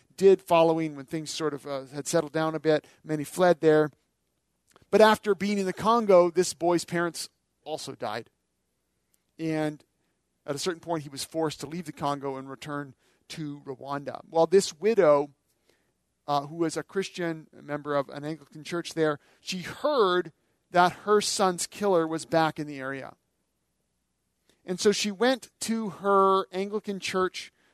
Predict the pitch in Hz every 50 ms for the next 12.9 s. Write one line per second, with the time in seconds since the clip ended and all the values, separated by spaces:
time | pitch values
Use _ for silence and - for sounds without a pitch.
0 | _ _ - 160 202 220 208 214 190 - - 185 165 156 - _ _ _ _ -
1 | - 170 - - 196 - - 208 226 247 262 220 - - 240 - - - 220 208
2 | 196 - - - - 196 160 170 175 160 147 _ - 135 - - 151 156 165 190
3 | 208 220 214 196 - 190 - - 196 190 180 - 170 175 165 139 _ _ _ _
4 | - 165 185 202 196 - 190 185 180 139 160 175 165 151 139 135 139 - - -
5 | _ _ - 135 143 147 147 165 208 240 - - - _ _ _ _ _ _ -
6 | 180 190 190 - 180 185 185 185 185 190 190 - - 180 165 - - 160 143 -
7 | 196 214 233 240 240 202 - 156 156 147 - 151 135 - - 151 - _ - 160
8 | 151 156 180 214 233 185 185 226 233 226 202 - - _ _ _ _ - 165 165
9 | - - 151 - - 156 143 143 143 - - 175 165 175 214 233 202 180 226 226
10 | 214 185 - - _ _ _ - 165 175 170 - 151 143 - - - 180 202 214
11 | 240 226 - - - 185 202 226 175 - - - - _ _ _ _ _ _ _
12 | _ _ _ _ _ _ _ - 104 - 190 226 262 254 180 - -